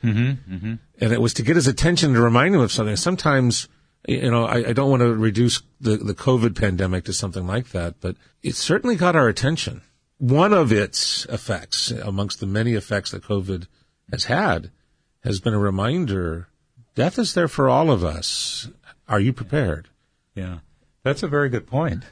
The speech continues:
Speaker 1: Uh, that's a very good point. We're over, uh, at this taping, over half a million people, they say, in the
Speaker 2: In the
Speaker 1: United
Speaker 2: United States
Speaker 1: States.
Speaker 2: alone.
Speaker 1: In the United
Speaker 2: Yeah.
Speaker 1: States alone. And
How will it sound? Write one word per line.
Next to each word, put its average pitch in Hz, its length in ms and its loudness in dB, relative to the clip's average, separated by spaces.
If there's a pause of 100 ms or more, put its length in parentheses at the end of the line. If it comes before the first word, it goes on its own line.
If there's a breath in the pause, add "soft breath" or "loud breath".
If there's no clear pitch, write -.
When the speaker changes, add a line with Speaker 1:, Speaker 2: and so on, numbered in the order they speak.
(120)
Speaker 1:
Uh, 113 120 0
that's 120 200 0
a 113 40 -4
very 110 220 2
good 139 140 -4
point. 98 200 0
We're 98 180 0
over, 98 300 -6 (340)
uh, 104 40 -6
at 101 260 -6
this 107 220 -6
taping, 123 400 -2
over 95 220 -4
half 104 220 -4
a 101 60 -4
million 101 540 -4
people, 131 280 -4
they 95 180 -2
say, 95 280 -2
in 95 100 0
the 92 60 -2
Speaker 2:
In 135 100 4
the 139 60 6
Speaker 1:
United 107 220 4
Speaker 2:
United - 20 0
States 110 280 2
Speaker 1:
States. - 120 -2
Speaker 2:
alone. 117 200 4
Speaker 1:
In 120 60 0
the 110 60 2
United 113 220 4
Speaker 2:
Yeah. 80 40 -6
Speaker 1:
States 113 200 -4
alone. 104 360 -2 (360 soft breath)
And 90 320 0